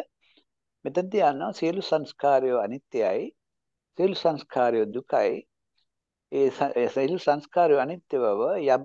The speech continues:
යමෙක් යදා පඤ්ඤාය පස්සති ප්‍රඥාවෙන් දුටුවොත් ඔහු යම්ගේ ප්‍රඥාව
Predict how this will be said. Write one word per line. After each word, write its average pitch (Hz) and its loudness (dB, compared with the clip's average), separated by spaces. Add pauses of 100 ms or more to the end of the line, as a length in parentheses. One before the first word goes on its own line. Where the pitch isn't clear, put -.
යමෙක් 127 -2
යදා 117 0
පඤ්ඤාය 131 -2
පස්සති 104 -4
ප්‍රඥාවෙන් 120 0
දුටුවොත් 107 -2 (840)
ඔහු 156 0
යම්ගේ 113 0 (180)
ප්‍රඥාව 156 0